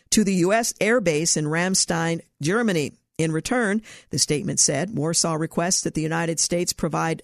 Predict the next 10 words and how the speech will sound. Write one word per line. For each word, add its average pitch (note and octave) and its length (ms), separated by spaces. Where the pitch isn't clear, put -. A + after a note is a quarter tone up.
us, F#3+ 460
the C3 80
Polish, F#3+ 500
with G#3 160
used C4 380
aircraft D#3 540
with F#3 120
corresponding D#3+ 640
operational D3+ 640
capabilities. D#3+ 800